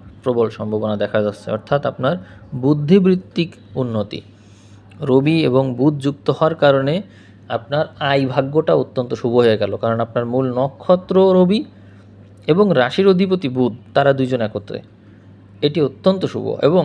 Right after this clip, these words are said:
তাদের দৃষ্টি পড়ছে পঞ্চমে এবং তারা আছে একাদশে। এর অর্থ মাসের শেষের যে পনেরো ষোলো দিন থাকবে, এই সময় আপনার অর্থভাগ্য, আয়ের ভাগ্য অত্যন্ত শুভ থাকবে। কিন্তু সব কথার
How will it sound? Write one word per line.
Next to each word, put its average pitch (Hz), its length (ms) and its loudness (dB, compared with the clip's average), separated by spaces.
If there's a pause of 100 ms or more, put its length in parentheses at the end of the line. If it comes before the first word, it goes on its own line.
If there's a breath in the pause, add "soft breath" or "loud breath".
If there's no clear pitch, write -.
(120)
তাদের 131 320 0
দৃষ্টি 139 300 -4
পড়ছে 123 280 -4
পঞ্চমে 139 560 -4
এবং 117 160 -2 (100)
তারা 123 220 0 (160)
আছে 127 340 -4 (180)
একাদশে। 113 440 -4 (1600 loud breath)
এর 170 120 2
অর্থ 170 280 0
মাসের 175 420 -2 (100)
শেষের 208 380 0
যে 202 180 -4
পনেরো 131 260 -2
ষোলো 131 220 0
দিন 135 160 -2
থাকবে, 139 340 -2 (200)
এই 131 120 -4
সময় 139 280 -4
আপনার 139 340 -4 (100)
অর্থভাগ্য, 143 840 -4
আয়ের 123 260 0
ভাগ্য 139 320 -2 (480 loud breath)
অত্যন্ত - 480 -4
শুভ 123 260 -2
থাকবে। 104 340 -4 (440 loud breath)
কিন্তু 180 240 -2 (360 loud breath)
সব 160 160 0 (120)
কথার 185 360 2